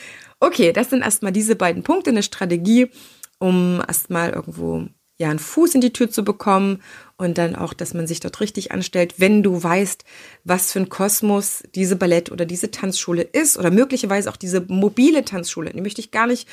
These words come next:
<laughs> weglassen. Dann ist es umso einfacher, sich anzubieten. Aber nicht im Sinne von dich als Mensch, sondern dich mit deinem Service, mit deinem Unterrichten. So, ich bin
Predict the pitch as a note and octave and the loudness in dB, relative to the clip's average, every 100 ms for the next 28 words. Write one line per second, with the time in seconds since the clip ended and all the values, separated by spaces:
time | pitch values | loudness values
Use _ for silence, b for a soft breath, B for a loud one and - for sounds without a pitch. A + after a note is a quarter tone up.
0 | - - F3+ - C#4 A#3 F#3+ G3 - B3 | -18 -6 -2 0 0 0 0 0 -2 -4
1 | C4 B B B B B _ G3+ A3+ B3+ | -4 B B B B B _ 2 4 4
2 | G#3+ G#3 - G#3 A#3+ A3+ - F#3+ G#3 G#3 | 0 -2 -4 0 0 0 0 -2 -4 -6
3 | G#3 G3+ G3+ G3 F#3 A3 - F3 D#3+ D3+ | -6 -2 -2 -4 -4 -4 -2 -4 -6 -10
4 | - - G#3 A3 A#3+ C#4 A3+ G#3 G#3+ A#3 | -12 -2 2 4 4 4 0 0 2 0
5 | A3+ - G#3 G3+ - - F#3+ F3+ A3+ - | 0 -4 -4 -2 -6 -12 -8 -4 -4 -4
6 | - G3+ F#3 - E3 A3+ G3+ A#3 - - | -6 -4 -2 -2 2 2 2 -2 -6 -8
7 | b b b - G3 G#3 G#3 G3+ G3+ B3 | b b b -4 0 2 2 2 0 0
8 | C4 G#3 G#3 - - F#3 F#3+ F#3+ F#3+ F#3 | -2 0 0 -2 -4 0 0 0 -2 -4
9 | G3+ - - - - B3+ G3+ E3 - - | -6 -10 -12 -2 2 2 2 -2 -4 -6
10 | F#3 F3+ G3 F#3 F#3+ F#3+ G3+ F#3+ G3 F3+ | -8 -4 -2 -2 -2 -4 -4 -4 -4 2
11 | G#3+ - - - - _ _ _ - D#3+ | 0 0 -10 -16 -20 _ _ _ -10 -6
12 | D2+ - b b b b C#4 - D4+ D4+ | -4 -6 b b b b -2 0 2 4
13 | D4 C#4+ | 4 4